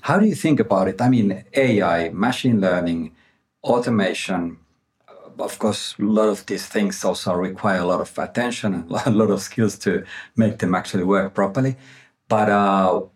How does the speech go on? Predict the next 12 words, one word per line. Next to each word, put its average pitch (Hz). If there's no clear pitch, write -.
it's -
also 87
developing 87
super -
fast, 113
so 90
it 85
is 85
getting 78
so -
much 85
better 98